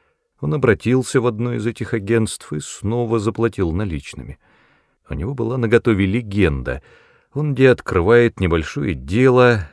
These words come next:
но ему пока еще не посредством иметь контору и секретаря. Однако легенда не пригодилась. То же самое он проделал и в двух других агентствах, которые тоже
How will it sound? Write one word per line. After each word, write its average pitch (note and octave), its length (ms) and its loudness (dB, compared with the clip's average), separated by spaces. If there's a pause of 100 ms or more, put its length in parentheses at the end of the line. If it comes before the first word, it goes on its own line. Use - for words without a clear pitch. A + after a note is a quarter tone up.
(140)
но A#2+ 120 -10
ему C3 280 -6
пока - 220 -6
еще A2+ 260 -4
не G2+ 100 0
посредством G2+ 920 -2
иметь F#2+ 440 -2 (260)
контору F#2 640 2
и E2 180 -4
секретаря. E2 800 -6 (880)
Однако C#2+ 420 -6
легенда A#2 680 2
не F2 220 2
пригодилась. D2+ 800 -6 (800)
То D#3+ 120 -4
же B2+ 120 0
самое A#2+ 380 2
он A2 120 2
проделал G#2+ 560 4
и F2+ 40 4
в C#2+ 100 -2
двух - 340 -6
других F#2 540 -2
агентствах, A2+ 680 0
которые C3 400 -4
тоже B2 720 2